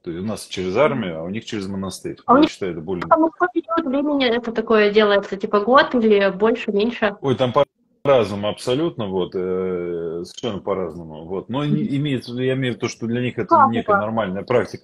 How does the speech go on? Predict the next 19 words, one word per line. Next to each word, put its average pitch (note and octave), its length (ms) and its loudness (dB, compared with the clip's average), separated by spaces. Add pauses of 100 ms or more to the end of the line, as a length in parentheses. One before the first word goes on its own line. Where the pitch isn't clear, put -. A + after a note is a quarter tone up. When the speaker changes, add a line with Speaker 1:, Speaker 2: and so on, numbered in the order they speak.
Speaker 1:
когда F#2 120 -4
ты - 100 -12
проис-, G2 340 -4
Speaker 2:
Мгм. G#3+ 60 -4
Speaker 1:
приходишь A2+ 480 -6
там, F2+ 260 -6
да, G#2 180 -2
какой-то F2 260 -8
период F2 260 -10
времени, E2 320 -8
вот. E2+ 280 -10
И F2+ 80 -8
я B2 160 -4
туда A#2+ 360 0 (720)
в G2+ 140 -4
этот A#2 180 0
процесс, A#2+ 420 0
значит, A#2 440 -4
занырнул. G#2 920 -2